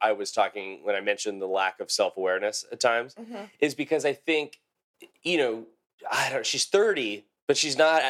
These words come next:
Speaker 1: <laughs> she's not, I mean, this, this
Speaker 2: Well,
Speaker 1: brash
Speaker 2: she hasn't been in a relationship for a long time.
Speaker 1: Okay.
Speaker 2: I'm
Speaker 1: I'm
Speaker 2: pretty
Speaker 1: ju-, I'm
Speaker 2: sure.
Speaker 1: ju-, yeah, yeah, yeah. I'm just saying the,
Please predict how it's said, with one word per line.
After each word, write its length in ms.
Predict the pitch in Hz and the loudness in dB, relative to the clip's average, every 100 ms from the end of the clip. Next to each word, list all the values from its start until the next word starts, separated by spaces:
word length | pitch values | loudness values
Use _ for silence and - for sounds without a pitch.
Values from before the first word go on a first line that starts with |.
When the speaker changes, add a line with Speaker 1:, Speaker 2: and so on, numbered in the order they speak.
| 147 | 0
Speaker 1:
<laughs> 140 | 175 160 | -2 -4
she's 280 | - 208 | 0 2
not, 120 | 196 127 | 2 2
I 40 | |
mean, 180 | 175 175 | 2 0
this, 240 | 160 160 - _ _ _ | 0 -2 -6 _ _ _
this 180 | 160 156 | 2 2
Speaker 2:
Well, 80 | - | 2
Speaker 1:
brash 380 | 147 165 170 214 | 6 6 6 2
Speaker 2:
she 60 | |
hasn't 300 | 339 403 466 | -2 -4 -4
been 120 | 339 320 | -4 -2
in 120 | 277 | -4
a 80 | 233 | -6
relationship 720 | 208 196 262 - 285 202 - | -4 -4 -4 -8 -4 -2 -2
for 140 | 202 | -2
a 80 | 175 | -2
long 260 | 156 156 160 | -2 -4 0
time. 320 | 180 349 208 - _ _ _ 123 | 0 0 -4 -10 _ _ _ 0
Speaker 1:
Okay. 300 | 127 87 78 - _ | 2 0 -6 -8 _
Speaker 2:
I'm 80 | - | 2
Speaker 1:
I'm 40 | 160 | 4
Speaker 2:
pretty 160 | 185 | 2
Speaker 1:
ju-, 40 | - | 4
I'm 140 | 156 - | 4 2
Speaker 2:
sure. 100 | - | -4
Speaker 1:
ju-, 60 | 170 | 2
yeah, 240 | 170 90 - | 2 2 -4
yeah, 260 | 156 160 98 - | 2 4 4 2
yeah. 180 | 160 127 | 2 4
I'm 120 | 160 | 0
just 220 | 226 - | -2 2
saying 380 | 180 139 127 104 _ _ _ | 4 4 0 -10 _ _ _
the, 760 | 123 147 135 131 127 120 117 | 2 4 4 4 4 2 -2